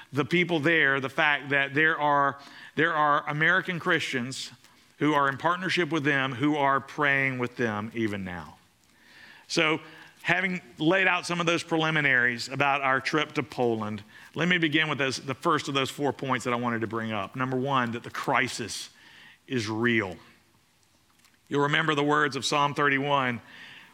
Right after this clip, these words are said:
where it says, "I have been forgotten like one who is dead.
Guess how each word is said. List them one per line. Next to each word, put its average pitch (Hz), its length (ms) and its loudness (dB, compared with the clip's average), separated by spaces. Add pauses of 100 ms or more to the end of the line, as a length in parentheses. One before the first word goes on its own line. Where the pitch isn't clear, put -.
where 123 80 0
it 123 100 0
says, 139 300 2
"I 151 140 4
have 147 100 0
been 151 180 0
forgotten 139 800 -2
like 135 260 0
one 170 360 0
who 147 240 0
is 120 140 0
dead. 113 440 0